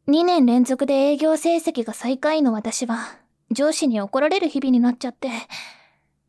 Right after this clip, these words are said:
その結果、次第に自信をなくして、心がすさんでしまった。闇落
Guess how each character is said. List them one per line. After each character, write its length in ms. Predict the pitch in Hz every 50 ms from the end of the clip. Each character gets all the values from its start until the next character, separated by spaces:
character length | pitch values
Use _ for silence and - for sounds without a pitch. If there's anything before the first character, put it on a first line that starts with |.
| _ _ _ _ _ _ _ _ _ _ _ _ _ _ _ _ _ _ _ _ _ _ - - - - - - _ _ _ _ _ _ _ _ _ _ -
そ 260 | - - - - 208
の 140 | 220 233 226
結 260 | - - 240 233 _ _
果、 260 | - 262 262 254 240 - - - - _ _ _ _ _ _ _ _ _ _ _ _
次 240 | - - - - 226
第 200 | 220 233 233 233
に 60 | 233
自 160 | 226 - 226
信 240 | - - 254 240 240
を 60 | 240
な 160 | 233 240 247
く 140 | - 269 254
し 120 | - -
て、 120 | _ - 294 302 - - - _ _ _ _
心 340 | - _ - 254 269 320 302
が 120 | 277 -
す 140 | - - -
さ 120 | - 233
ん 60 | 233
で 60 | 240 254
し 160 | - - 262
ま 120 | 262 262
っ 20 | -
た。 380 | _ - 269 269 - - _ _ _ - - - - - - - - - _ _ _ _ _ _ _ _ _ _ _ _ _ _ _ _ _ -
闇 400 | 233 214 208 208 214 240 277 320
落 120 | 339 330